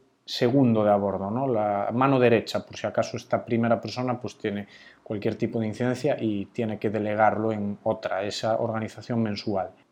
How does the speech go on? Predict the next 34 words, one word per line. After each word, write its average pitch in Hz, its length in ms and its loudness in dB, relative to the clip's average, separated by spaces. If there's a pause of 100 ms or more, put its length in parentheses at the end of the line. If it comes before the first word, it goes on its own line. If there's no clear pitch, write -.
(200)
Este 131 420 2
voluntario 180 580 10
representa 127 600 4
a - 20 -6
su 127 140 2
ciudad 196 480 10
liderando 214 760 8
un 165 240 8
equipo, 165 680 4
importante 131 520 -2
lo 127 100 6
del 127 140 6
equipo, 151 340 2
y 175 140 8
organizando 185 640 8
el 156 60 4
capítulo 156 520 2 (320)
con 220 240 8
el 208 80 10
apoyo 175 400 12
de 170 80 10
la 139 140 8
sede 156 420 6
de 139 240 4
Creative 143 420 4
Mornings 143 640 2
en 147 220 0
Nueva 143 480 6
York, 107 460 0 (340)
New 156 340 8
York. - 460 -6 (720)
Como 220 200 8
anfitrión 220 460 8
principal, 190 680 10